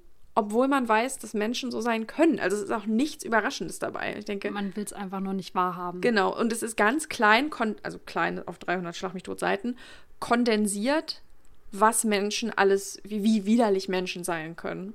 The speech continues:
Speaker 1: und wie unmoralisch und wie unbewusst es passiert. Also ich glaube auch wieder hier, die Menschen sind sich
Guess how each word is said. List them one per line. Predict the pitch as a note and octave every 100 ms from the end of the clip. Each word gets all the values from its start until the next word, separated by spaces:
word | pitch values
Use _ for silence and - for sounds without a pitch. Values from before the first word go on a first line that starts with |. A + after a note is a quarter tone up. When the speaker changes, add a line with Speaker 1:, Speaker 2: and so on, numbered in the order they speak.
| -
Speaker 1:
und | G3+ -
wie | -
unmoralisch | A3 C4 C#4+ A#3+ G#3+ G3+ G#3 G#3 G#3 - -
und | - G#3+ G3
wie | G3+ G#3 G#3+ G#3+ G#3+ - - -
unbewusst | - D4 E4+ B3 G3 G#3 G#3 G3
es | -
passiert. | G3 - A3+ - -
Also | - G#3 -
ich | G#3 -
glaube | - - G#3+
auch | G#3+ A3
wieder | C4
hier, | G#3+ A3 A#3
die | F#3+
Menschen | G#3+ G#3+ G#3
sind | G3+
sich | G3